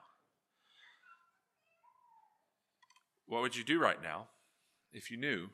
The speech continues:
you had a short time to live? How would you talk to your spouse differently? What would you be investing your life in? What would you be doing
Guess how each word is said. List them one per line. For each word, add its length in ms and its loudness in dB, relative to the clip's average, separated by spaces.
you 100 -8
had 140 -2
a 40 -6
short 340 -2
time 280 -4
to 60 -6
live? 300 -6
How 140 2
would 100 -2
you 80 -8
talk 260 0
to 80 -6
your 100 -2
spouse 440 0
differently? 560 -6
What 220 -2
would 160 -6
you 80 -6
be 260 -4
investing 720 -2
your 180 -4
life 320 -4
in? 160 -10
What 140 -4
would 160 -6
you 80 -8
be 120 -2
doing 480 -4